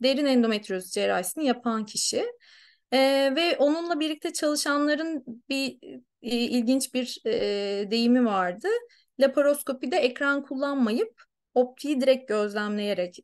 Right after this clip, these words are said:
çünkü ekran kullanmanın derinliği bozduğunu söylüyormuş ve optikten direkt gözle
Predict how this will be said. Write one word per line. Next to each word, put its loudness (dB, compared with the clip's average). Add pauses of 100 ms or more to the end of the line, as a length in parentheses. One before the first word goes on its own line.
(120)
çünkü 0
ekran 4
kullanmanın 0
derinliği 4
bozduğunu -4
söylüyormuş -2
ve 2 (360)
optikten 0
direkt 2
gözle 2